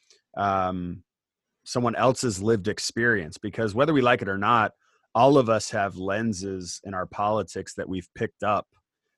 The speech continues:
from our experience. Um, maybe some from our religion, but largely it's probably been our relationships and our experience that have shaped our, our view. And to the extent that we allow others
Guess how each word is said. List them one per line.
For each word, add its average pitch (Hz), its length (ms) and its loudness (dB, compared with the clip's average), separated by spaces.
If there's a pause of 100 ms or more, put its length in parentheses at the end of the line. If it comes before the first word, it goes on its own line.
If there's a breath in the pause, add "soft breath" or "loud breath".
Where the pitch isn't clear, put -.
from 104 260 -2
our 92 120 2
experience. - 920 -6 (120)
Um, 90 340 -6
maybe 151 300 2
some 131 240 2
from 113 180 0
our 104 100 4
religion, 98 640 -2
but 95 240 -4 (420)
largely 110 540 0
it's 82 100 -10
probably 120 380 0
been 98 220 -6
our 90 140 -2
relationships 90 800 -8
and 95 80 -8
our 82 120 -6
experience 98 720 -8
that - 140 -10
have 90 200 -10
shaped - 600 -6 (760)
our, 98 380 2
our 98 240 0
view. 98 640 -4 (480)
And 113 240 0
to 143 160 0
the 131 180 2
extent 131 560 -2
that 123 120 -2
we 117 140 -2
allow 104 480 0
others 110 800 -2